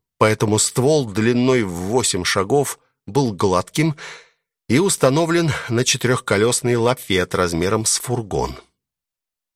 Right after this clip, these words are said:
Для устойчивости орудия при выстреле лафет,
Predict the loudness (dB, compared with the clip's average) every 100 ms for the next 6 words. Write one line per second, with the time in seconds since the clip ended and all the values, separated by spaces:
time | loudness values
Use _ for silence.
0 | _ _ 0 2 2 0 -2 -2 0 -2
1 | 0 -2 0 -2 0 0 2 0 2 2
2 | 0 0 0 -2 0 0 2 0 -6 -14
3 | -14 -10 2 2 4 0 0